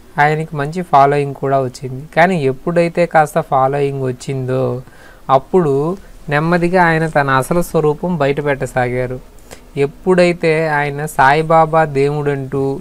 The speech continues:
ఇంకా రాముడు మాంసం తిన్నాడంటూ, రకరకాలుగా రామాయణాన్ని వక్రీకరిస్తూ, రాముణ్ణి దూషిస్తూ, ఈ సాయిబాబా అనే ఒక ఆఫ్ఘనిస్తాన్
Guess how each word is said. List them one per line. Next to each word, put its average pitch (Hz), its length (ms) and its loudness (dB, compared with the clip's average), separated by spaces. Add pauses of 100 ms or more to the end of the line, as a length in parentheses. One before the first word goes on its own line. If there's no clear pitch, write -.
ఇంకా 165 580 2
రాముడు 151 360 2
మాంసం 143 540 -2
తిన్నాడంటూ, 135 1000 -4 (480)
రకరకాలుగా 156 1200 2
రామాయణాన్ని 151 760 -2
వక్రీకరిస్తూ, 143 960 -4
రాముణ్ణి 143 580 -2
దూషిస్తూ, 139 920 -4 (440)
ఈ 190 340 0 (200)
సాయిబాబా 151 640 2
అనే 143 580 -4 (240)
ఒక 143 200 -6 (600)
ఆఫ్ఘనిస్తాన్ 151 840 0